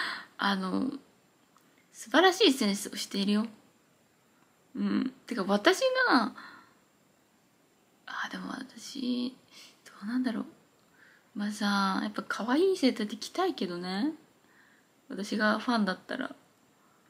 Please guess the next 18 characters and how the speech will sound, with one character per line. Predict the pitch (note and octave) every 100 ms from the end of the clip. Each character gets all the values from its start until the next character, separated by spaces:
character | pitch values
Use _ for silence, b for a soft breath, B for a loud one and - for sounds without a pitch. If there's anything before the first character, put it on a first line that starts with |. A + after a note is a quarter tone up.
| _ _ -
う |
ん、 | G3 F#3+
だ | F3+ G3
か |
ら | F#3+
そ | - -
こ | D4
を | D4+
さ、 | - D#4+ G#3+ - B B B -
理 | B3+
解 | E4 C4+
し | A3
て | G#3+
く | G#3
れ | G3
て、 | - G#3+ A3+ G#3+ - _ b b b b b _ _
あ | - -
の、 | - -